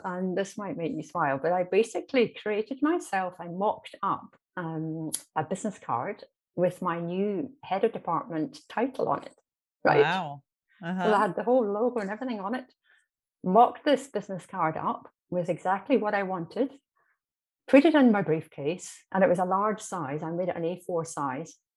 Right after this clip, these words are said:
Speaker 1: so that every time I opened my briefcase, I would see this.
Speaker 2: Wow.
Speaker 1: And the trick with manifesting is to believe you've already got it.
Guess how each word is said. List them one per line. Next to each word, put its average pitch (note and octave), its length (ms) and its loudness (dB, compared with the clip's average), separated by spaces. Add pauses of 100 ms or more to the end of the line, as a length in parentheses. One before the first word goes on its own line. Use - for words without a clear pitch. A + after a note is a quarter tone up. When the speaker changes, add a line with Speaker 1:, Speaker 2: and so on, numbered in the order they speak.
Speaker 1:
so F#3 140 4
that F3 100 2
every F#3+ 240 2
time G3+ 200 -2
I E3+ 60 -4
opened D#3+ 280 -4
my D#3+ 80 -6
briefcase, E3+ 500 -6
I F3 100 -4
would E3+ 180 -4
see D3+ 240 0
this. - 360 -6 (440)
Speaker 2:
Wow. C#3+ 400 -4 (380)
Speaker 1:
And F#3+ 140 6
the F#3 60 6
trick - 320 -2
with A4+ 140 2
manifesting G3 720 2
is F3+ 160 -8
to F#3+ 100 -6
believe G#3+ 580 0
you've G3+ 300 -4
already E3+ 580 -2
got D#3 300 -8
it. - 160 -4